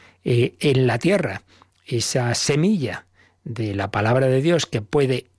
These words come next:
y debe ir generando comunidades cristianas, y eso mismo es lo que puede hacer que esa semilla se convierta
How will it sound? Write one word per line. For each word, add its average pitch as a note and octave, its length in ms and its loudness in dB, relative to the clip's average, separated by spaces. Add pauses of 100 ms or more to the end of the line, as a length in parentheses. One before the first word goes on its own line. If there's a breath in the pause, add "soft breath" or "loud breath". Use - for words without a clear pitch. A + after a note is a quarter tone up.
y B2+ 120 0
debe A#2 480 -2
ir D3 240 0
generando C#3+ 840 0
comunidades A2 580 -2
cristianas, F#3+ 520 0
y C3+ 140 0
eso C3+ 180 2
mismo F#3 300 0 (420 loud breath)
es A#2+ 160 -2
lo A#2+ 120 0
que A#2 100 -2
puede B2+ 240 2
hacer D3+ 220 -2
que - 80 -4
esa B2+ 180 -2
semilla F3 680 0
se - 200 -4
convierta C3 600 0